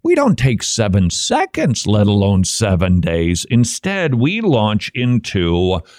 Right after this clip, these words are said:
here's the problem. And again, a whole lot of blasphemy. There were at least ten times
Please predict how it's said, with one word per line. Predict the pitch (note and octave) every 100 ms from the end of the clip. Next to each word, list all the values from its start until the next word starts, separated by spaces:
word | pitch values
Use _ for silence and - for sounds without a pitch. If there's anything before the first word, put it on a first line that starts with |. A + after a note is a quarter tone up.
| _ - _ _
here's | D3+ F3 D#3
the | D3 B2+
problem. | - A2 G2 G#2+ A2+ A#2+ A2+
And | A#2+
again, | A#2 B2+ G#2 D#2 C#2+ - _ _ -
a | E2 D#2+
whole | - - G3 D#3+ G#2+
lot | G2+ G2
of | F2
blasphemy. | G2+ G#2 - A2 B2+
There | D#3+
were | D#3+
at | A#2+
least | A#2 A2+ -
ten | D3+ D3
times | A#2 F#2+ F#2 E2 -